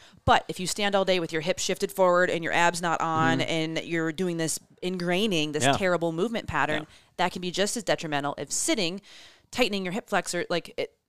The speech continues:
Speaker 1: you know, chicken
Speaker 2: Yeah.
Speaker 1: or the egg.
Speaker 2: Mm-hmm.
Speaker 1: Um, so both, both not great, but where was my point here? Uh, and yeah, a-, any,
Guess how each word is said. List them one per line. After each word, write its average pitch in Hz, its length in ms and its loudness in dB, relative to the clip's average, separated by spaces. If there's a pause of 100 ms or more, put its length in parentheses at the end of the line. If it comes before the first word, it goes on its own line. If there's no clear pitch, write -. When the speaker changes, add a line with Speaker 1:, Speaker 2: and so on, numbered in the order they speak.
(240)
Speaker 1:
you 170 100 -4
know, 147 140 0
chicken 180 240 2
Speaker 2:
Yeah. 180 40 -2
Speaker 1:
or 165 40 -4
the 165 120 2
egg. 135 180 0
Speaker 2:
Mm-hmm. 151 420 -2
Speaker 1:
Um, 160 320 2
so 170 280 4
both, 220 380 4
both 220 200 2
not 180 180 0
great, 151 360 -2
but 151 240 -2 (140)
where 156 120 -8
was 151 100 -8
my 131 80 -8
point 147 260 -8
here? 135 200 -10 (260)
Uh, 156 320 2 (320)
and 220 200 0
yeah, 180 300 4
a-, 208 140 0
any, 220 200 0